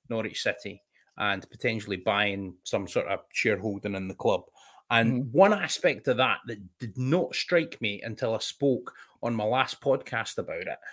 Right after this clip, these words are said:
Speaker 1: was the colour scheme and the correlation with the Green Bay Packers and the fact you've obviously state of Wisconsin, you know?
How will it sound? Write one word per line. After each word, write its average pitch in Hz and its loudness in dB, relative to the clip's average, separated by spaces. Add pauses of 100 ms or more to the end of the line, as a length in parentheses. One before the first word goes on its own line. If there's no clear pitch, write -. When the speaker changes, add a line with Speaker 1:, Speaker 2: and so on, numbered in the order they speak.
(240)
Speaker 1:
was 107 2 (180)
the - -2
colour - 4
scheme 92 -4
and 104 -2
the - -4
correlation 120 2
with 101 -2
the 107 -2
Green 104 -4
Bay 101 0
Packers 113 -6 (400)
and 107 -2
the 107 0
fact 107 4
you've 107 -6
obviously 107 -2
state 98 0
of 80 -6
Wisconsin, 107 -2 (200)
you 104 -6
know? 123 -6